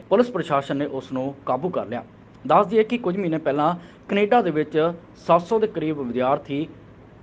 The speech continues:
ਡਿਪੋਰਟ ਕੀਤੇ ਜਾਣ ਦੀ ਖਬਰ ਸਾਹਮਣੇ ਆਈ ਸੀ, ਜਿਨ੍ਹਾਂ ਦੇ ਵਿੱਚ ਬਰਜੇਸ਼ ਮਿਸ਼ਰਾ ਨੇ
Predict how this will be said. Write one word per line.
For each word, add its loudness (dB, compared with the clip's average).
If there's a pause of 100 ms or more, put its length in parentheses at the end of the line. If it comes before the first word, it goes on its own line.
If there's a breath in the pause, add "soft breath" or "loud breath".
(220)
ਡਿਪੋਰਟ 2
ਕੀਤੇ -4
ਜਾਣ 0
ਦੀ -4
ਖਬਰ -2
ਸਾਹਮਣੇ -2
ਆਈ -10
ਸੀ, -14 (300)
ਜਿਨ੍ਹਾਂ 4
ਦੇ 2
ਵਿੱਚ 2
ਬਰਜੇਸ਼ 0
ਮਿਸ਼ਰਾ -2
ਨੇ 0